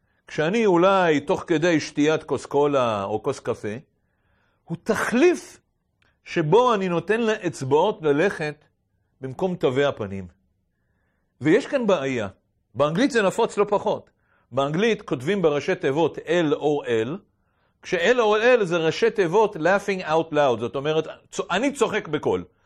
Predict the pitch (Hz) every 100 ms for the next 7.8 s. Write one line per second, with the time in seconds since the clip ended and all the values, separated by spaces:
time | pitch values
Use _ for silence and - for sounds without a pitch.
0 | _ - 120 147 190 240 254 254 277 180
1 | - 98 95 92 143 - 160 175 107 80
2 | _ _ _ _ _ _ _ - - 202
3 | 175 165 285 - 262 285 277 233 196 190
4 | _ _ _ _ - 117 135 139 180 196
5 | 110 78 _ _ _ _ - 180 185 196
6 | 196 - 180 160 123 139 143 143 - 220
7 | 220 151 156 143 151 165 131